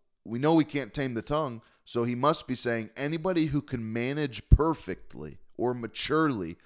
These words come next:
what gets inserted inside, that person is a perfect maturing person. If you can manage what goes inside of you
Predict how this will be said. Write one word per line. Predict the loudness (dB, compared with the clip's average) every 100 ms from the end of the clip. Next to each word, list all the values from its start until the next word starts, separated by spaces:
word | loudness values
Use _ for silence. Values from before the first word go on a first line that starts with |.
| -14
what | 0 2 2
gets | -2 -4 -4
inserted | -6 -6 -4 0 0 0 -4
inside, | -4 -4 -2 -2 -4 -10 _ _ _
that | -12 2 4 6 8
person | 8 6 -4 -8
is | -8
a |
perfect | -6 -4 -2 -4 -8
maturing | -10 -6 -6 -6
person. | -8 -10 -10 -18 -20 _ _ _ _ _ _ -8
If | -6
you | 0 0
can | 0 -4 -4 -12 _ -20 _
manage | -12 -4 0 2 2 2 0
what | 2 2
goes | 2 0 0
inside | -6 -4 -4 -2 2 2 2
of | -2 -6
you | -10